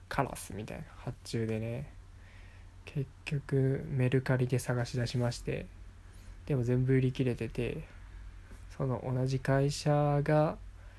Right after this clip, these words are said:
まあ、近くにあるってことで電話したら、製造元に電話したのか。そしたら在庫が一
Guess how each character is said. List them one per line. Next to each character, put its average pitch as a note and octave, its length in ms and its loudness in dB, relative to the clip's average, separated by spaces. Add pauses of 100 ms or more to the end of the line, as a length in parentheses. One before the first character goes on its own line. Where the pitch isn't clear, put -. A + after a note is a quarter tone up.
(420)
ま C#3+ 120 2
あ、 C3 40 -2
近 - 260 0
く C3 120 0
に B2 120 4
あ A#2+ 80 6
る A#2 60 0
っ A#2 40 -2
て - 180 -4
こ A#2+ 120 0
と B2 120 -2
で B2 200 -2
電 C3+ 300 4
話 C#3+ 140 4
し - 120 -8
た D3+ 200 0
ら、 C3 380 0 (2250)
製 E3+ 300 2
造 G3+ 200 2
元 F#3+ 260 2
に F3+ 120 2
電 E3+ 200 2
話 E3+ 100 2
し - 80 -8
た D3+ 80 -2
の D3 100 -6
か。 - 160 -10 (1000)
そ F#3+ 60 -2
し - 60 -6
た G#3+ 100 2
ら C#3+ 140 6
在 D3+ 260 4
庫 E3 160 0
が D#3+ 140 4
一 E3+ 120 -2